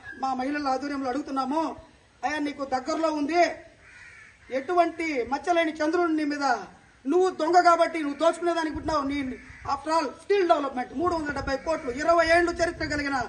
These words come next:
మా బాబు గారి చరిత్ర, టీడీపీ చరిత్ర, కార్యకర్తలు ఉన్న పార్టీ మాది, దొంగలు ఉన్న పార్టీ నీది. నువ్వు మా బాబు గారిని ఈ విధంగా కక్షపూరిత రాజకీయంతో ఈరోజు నలభై రెండు రోజులుగా కూడా నువ్వు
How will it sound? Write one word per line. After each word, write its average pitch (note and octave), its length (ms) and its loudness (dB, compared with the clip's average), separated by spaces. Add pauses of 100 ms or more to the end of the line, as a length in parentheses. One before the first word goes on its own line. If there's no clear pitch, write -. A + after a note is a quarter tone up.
(300)
మా B3 220 -4
బాబు D4+ 220 -2
గారి D4 300 -4
చరిత్ర, D4+ 300 -2 (600)
టీడీపీ F4 300 0
చరిత్ర, E4 420 0
కార్యకర్తలు D4+ 760 -4
ఉన్న C#4+ 120 -4
పార్టీ D#4+ 340 -4
మాది, B3+ 360 -8 (220)
దొంగలు E4+ 300 0
ఉన్న D#4+ 120 0
పార్టీ E4 320 0
నీది. D4+ 600 0 (580)
నువ్వు E4+ 580 4
మా C#4 120 2
బాబు C#4+ 260 0
గారిని C#4 380 -6
ఈ - 20 -10
విధంగా C#4+ 280 -4
కక్షపూరిత D#4 720 -4
రాజకీయంతో D4 720 -2 (420)
ఈరోజు C#4 300 -2
నలభై E4 360 6
రెండు D#4 200 -2
రోజులుగా D#4+ 360 0
కూడా D4 380 0 (560)
నువ్వు D4+ 400 -2